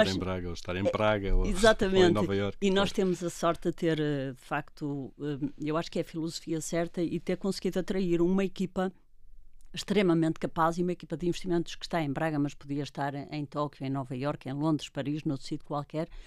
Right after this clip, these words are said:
Speaker 1: porque têm qualidade para estar em qualquer lado e eles todos o sabem. Mas eu acho que o que é fundamental é mesmo isto, é este espírito de, de dizer assim, eh, da mesma forma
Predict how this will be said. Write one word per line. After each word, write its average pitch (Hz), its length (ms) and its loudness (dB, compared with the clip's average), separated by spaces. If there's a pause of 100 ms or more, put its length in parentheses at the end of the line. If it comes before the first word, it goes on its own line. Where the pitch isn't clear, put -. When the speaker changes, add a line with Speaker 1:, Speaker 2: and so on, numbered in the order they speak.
(160)
Speaker 1:
porque 185 200 -4
têm 180 420 2 (140)
qualidade 190 600 2
para 165 140 -8
estar 160 240 -6
em 151 100 -2
qualquer 131 340 -4
lado 143 280 -4
e 139 60 -4
eles 147 160 -4
todos - 340 -8
o - 60 -14
sabem. - 340 -12 (440)
Mas 214 140 0
eu 285 120 4
acho - 180 0
que - 60 -8
o 220 60 -6
que - 220 -6
é 175 120 0
fundamental 202 640 -4
é 208 60 -4
mesmo 202 440 -4
isto, 175 300 -6
é 160 40 -6
este 180 340 -4
espírito 202 580 -2
de, 180 360 2 (640)
de 165 360 4 (280)
dizer 185 380 2
assim, 143 420 -2 (520)
eh, 143 320 -2
da 151 200 -2
mesma 175 520 2
forma 135 640 -4